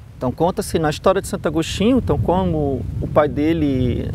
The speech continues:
não era um cristão, né, a mãe dele sim, mas o pai não, e, então, tinha sonhos parecido com os sonhos que as pessoas têm hoje para com os filhos, né? Então, que ele fosse um magistrado,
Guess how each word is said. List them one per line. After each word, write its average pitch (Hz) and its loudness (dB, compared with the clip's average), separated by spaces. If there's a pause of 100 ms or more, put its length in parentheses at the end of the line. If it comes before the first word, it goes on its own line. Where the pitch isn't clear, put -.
não 127 0
era 139 4
um 123 -2
cristão, 156 -2
né, 131 -2
a 131 0
mãe 135 -2
dele 143 2
sim, 165 -6
mas 190 -6
o - -6
pai 139 -2
não, 143 -4 (760)
e, 131 -2 (420)
então, 127 -2 (220)
tinha 147 -4
sonhos 214 -2 (360)
parecido 160 0
com - -2
os 220 2
sonhos 190 -2
que - -4
as 196 -4
pessoas - -4
têm 190 -4
hoje 180 -4
para 180 2
com - -8
os - -6
filhos, 165 -2
né? 131 -2
Então, 156 -6
que - -14
ele 160 -2
fosse 160 -2
um 180 -6
magistrado, 143 0